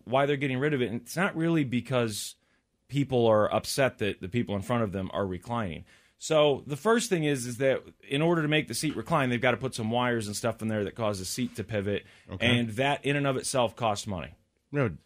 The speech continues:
Speaker 2: they're already there. Oh, you're saying on any new plane.
Speaker 1: Uh, yeah,
Speaker 2: They're not
Speaker 1: if they,
Speaker 2: getting rid
Speaker 1: right,
Speaker 2: of it.
Speaker 1: if they
Speaker 2: Okay.
Speaker 1: build,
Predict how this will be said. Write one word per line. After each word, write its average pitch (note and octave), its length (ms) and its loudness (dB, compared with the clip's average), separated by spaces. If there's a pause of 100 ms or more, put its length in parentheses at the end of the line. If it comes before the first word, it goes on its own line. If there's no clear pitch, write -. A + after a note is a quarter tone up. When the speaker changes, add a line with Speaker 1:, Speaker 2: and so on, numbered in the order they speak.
Speaker 2:
they're A#2+ 140 2
already A2+ 200 4
there. G2+ 400 2
Oh, F3 80 4
you're E3+ 140 6
saying D#3 180 6
on C3 60 6
any B2+ 180 6
new A#2+ 220 6
plane. F2+ 320 0
Speaker 1:
Uh, - 40 -6
yeah, D3+ 180 4
Speaker 2:
They're C#3 40 6
not C#3+ 120 4
Speaker 1:
if A#2 60 -2
they, D3 60 6
Speaker 2:
getting B2 220 6
rid C3 240 6
Speaker 1:
right, B2 160 6
Speaker 2:
of E2 60 -2
it. G2+ 60 -2
Speaker 1:
if A#2+ 120 0
they C#3 140 2
Speaker 2:
Okay. G#2 40 4
Speaker 1:
build, D#3 260 2